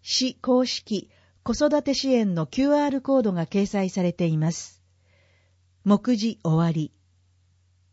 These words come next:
人口と世帯。令和六年三月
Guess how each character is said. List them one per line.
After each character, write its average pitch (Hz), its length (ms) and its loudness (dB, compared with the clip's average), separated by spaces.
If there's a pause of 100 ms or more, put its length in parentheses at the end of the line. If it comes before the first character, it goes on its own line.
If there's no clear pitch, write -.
(2000)
人 269 280 4
口 269 260 2
と 240 200 0
世 254 280 -2
帯。 147 260 -2 (1080)
令 277 220 6
和 220 120 2
六 190 280 0
年 165 300 0
三 277 240 -2
月 240 240 -2